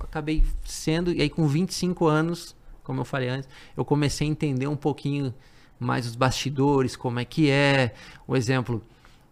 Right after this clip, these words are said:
é, você tem que fazer um show aqui, você tem que falar uma coisinha aqui, você tem que fazer isso, e eu não sabia disso.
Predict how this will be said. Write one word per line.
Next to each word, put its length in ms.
é, 640
você 160
tem 160
que 80
fazer 200
um 100
show 340
aqui, 760
você 100
tem 140
que 80
falar 180
uma 140
coisinha 380
aqui, 480
você 100
tem 120
que 40
fazer 260
isso, 540
e 60
eu 80
não 100
sabia 400
disso. 340